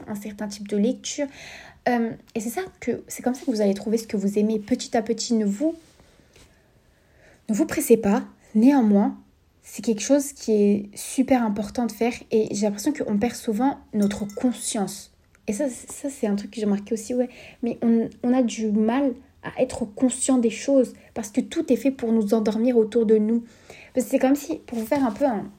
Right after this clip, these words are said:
un petit résumé avant de, de partir, enfin, ouais, de quitter le podcast, mais, euh, c'est comme si autour de nous a été placée une grande chaîne industrielle qui est le capitalisme. Donc en fait, on va produire un maximum pour vous faire acheter. Et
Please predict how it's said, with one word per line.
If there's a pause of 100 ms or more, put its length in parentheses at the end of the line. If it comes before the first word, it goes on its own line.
(880)
un
petit
résumé
avant
de,
de
partir, (120)
enfin, (220)
ouais,
de
quitter
le
podcast, (520)
mais, (100)
euh, (260)
c'est
comme
si
autour
de
nous (180)
a
été
placée
une
grande
chaîne
industrielle
qui
est
le
capitalisme.
Donc
en
fait, (280)
on
va
produire
un
maximum (480)
pour
vous
faire
acheter. (300)
Et